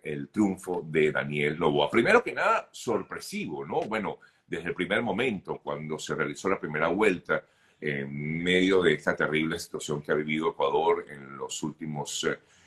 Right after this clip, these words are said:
eh, meses, sobre todo luego de la, del atentado que tuvo el candidato Villavicencio, que concluyó con, eh, su partida, con su, con la pérdida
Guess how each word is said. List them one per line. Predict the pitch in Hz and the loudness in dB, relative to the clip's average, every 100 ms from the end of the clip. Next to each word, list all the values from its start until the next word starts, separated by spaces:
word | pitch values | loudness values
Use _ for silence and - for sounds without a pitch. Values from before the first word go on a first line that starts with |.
| _ | _
eh, | 82 | -2
meses, | 82 87 110 110 - 87 | 0 4 4 4 2 0
sobre | - 78 73 | 2 2 2
todo | - 82 90 87 | 2 4 4 4
luego | 80 78 80 82 | 2 2 4 2
de | 76 | 2
la, | 69 - _ _ | 0 -2 _ _
del | - 76 | -2 2
atentado | 71 69 69 90 92 90 | 2 -2 -4 2 2 2
que | - 73 | 0 -10
tuvo | - 78 73 78 80 78 | -10 -8 -4 -2 -2 -2
el | - 71 71 73 | -8 -8 -8 -6
candidato | 69 69 69 69 - 76 76 73 73 - | -6 -6 -2 -4 -2 0 0 0 -2 -4
Villavicencio, | 69 67 64 64 - 85 90 82 | -10 -6 -6 -6 -2 -2 -2 -4
que | 69 - | -6 -8
concluyó | 65 60 65 71 73 | -10 -12 -10 -8 -6
con, | 78 73 67 _ _ _ - | -8 -10 -12 _ _ _ -4
eh, | 71 69 | -2 -2
su | - 78 69 | -2 -4 0
partida, | 62 - - 95 85 73 | -2 -2 0 2 4 2
con | - 64 | -2 -10
su, | - 69 65 64 | -6 -4 -4 -6
con | - 65 | -6 -4
la | 62 | 0
pérdida | 80 80 78 71 | 0 2 2 2